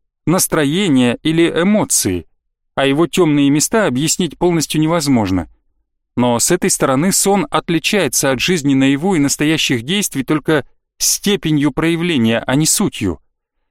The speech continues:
Мы видели, что реакции психики на жизненные проблемы соотносятся с личной схемой жизни.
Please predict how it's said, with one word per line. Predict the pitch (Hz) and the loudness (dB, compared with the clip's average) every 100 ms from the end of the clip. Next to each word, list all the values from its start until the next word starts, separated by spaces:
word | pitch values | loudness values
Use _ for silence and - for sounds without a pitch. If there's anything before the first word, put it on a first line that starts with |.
| _ _ _ | _ _ _
Мы | - 123 | -2 0
видели, | 120 196 139 123 | 0 0 0 0
что | - 131 | 0 0
реакции | 139 180 - - 131 | 0 -2 -2 0 0
психики | - 240 196 135 123 | 0 -4 -4 -4 0
на | 120 120 | 0 0
жизненные | 113 160 135 135 127 | 0 0 2 2 2
проблемы | 135 127 127 110 | 0 0 0 0
соотносятся | 113 135 - 196 - - 160 | 0 -2 -2 -2 -4 -4 -4
с | - | 0
личной | 123 151 - 165 | 0 0 -2 -2
схемой | - 143 127 143 | -2 0 2 0
жизни. | 123 98 90 73 | 0 -2 -4 -6